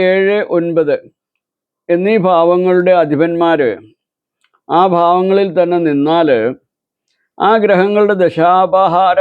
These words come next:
കാലങ്ങളില് ഈശ്വരവിശ്വാസം വർദ്ധിക്കുക, പുണ്യ തീർത്ഥാടന സ്ഥലങ്ങള് സന്ദർശിക്കുവാന് അവസരം, അതിന്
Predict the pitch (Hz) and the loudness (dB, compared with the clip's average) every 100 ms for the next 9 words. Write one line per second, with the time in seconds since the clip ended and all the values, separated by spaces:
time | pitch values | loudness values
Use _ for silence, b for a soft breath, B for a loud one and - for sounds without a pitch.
0 | 190 170 156 175 190 185 160 135 139 170 | 0 2 2 2 0 0 0 0 -2 -4
1 | - _ _ _ _ _ _ - 151 160 | -14 _ _ _ _ _ _ -4 -2 0
2 | 185 190 170 - 175 170 175 165 143 123 | 2 2 2 0 0 0 0 0 0 -2
3 | 139 127 147 156 156 151 _ _ _ _ | -4 -2 0 0 0 -4 _ _ _ _
4 | _ _ _ _ 160 165 175 175 165 160 | _ _ _ _ -2 0 2 2 2 0
5 | 131 160 175 170 170 175 - - _ _ | 0 0 0 0 0 -2 -4 -18 _ _
6 | _ 156 - 151 156 160 165 160 - - | _ -12 -4 0 2 2 2 0 -6 -8
7 | 147 151 160 139 151 131 160 156 151 117 | -4 -2 -2 0 -4 -2 0 0 -2 -6
8 | _ _ _ _ _ - 143 147 156 160 | _ _ _ _ _ -2 -2 0 0 0
9 | - 147 151 | -2 0 2